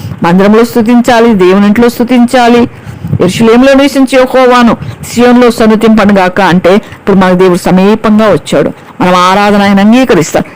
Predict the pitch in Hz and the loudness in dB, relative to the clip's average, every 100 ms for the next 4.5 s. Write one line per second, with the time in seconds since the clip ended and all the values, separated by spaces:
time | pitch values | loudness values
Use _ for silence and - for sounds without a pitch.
0 | - 190 196 196 202 240 233 233 240 269 | -8 -2 0 0 0 -2 -2 0 2 0
1 | 277 254 226 - 175 - - 143 - - | 0 0 0 0 -2 0 -2 -4 -8 -18
2 | - 190 190 202 190 190 208 196 196 214 | -4 0 2 2 0 0 0 2 2 2
3 | 240 240 240 202 170 175 175 185 214 285 | 2 2 2 2 2 0 0 0 2 0
4 | 294 254 277 247 254 | 0 0 0 2 0